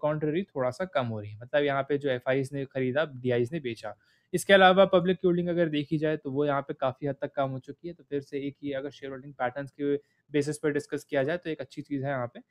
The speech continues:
इसके अलावा अगर यहाँ पे अगर प्राइस अगर देखो, तो अभी कंपनी थोड़ा सा यहाँ पे डाउन ट्रेंड के अंदर आप लोगों को नजर आ जाएगी।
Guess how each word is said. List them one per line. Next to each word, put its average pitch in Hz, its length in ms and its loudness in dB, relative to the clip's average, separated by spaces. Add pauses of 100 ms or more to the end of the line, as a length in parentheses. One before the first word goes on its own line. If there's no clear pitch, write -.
(320)
इसके 202 180 2
अलावा 247 320 8
अगर 240 180 2
यहाँ 214 200 4
पे 240 120 0
अगर 233 180 2
प्राइस 196 340 2
अगर 208 200 2
देखो, 175 240 0
तो 202 100 -2
अभी 190 160 0
कंपनी 170 360 -4
थोड़ा 202 300 -2
सा 180 140 -4
यहाँ 165 120 0
पे 175 160 -4
डाउन 151 260 -2
ट्रेंड 170 220 -10
के 160 100 -6
अंदर 151 220 -2
आप 139 180 0
लोगों 151 180 -4
को 139 80 -4
नजर 143 180 2
आ 139 60 4
जाएगी। 131 320 -2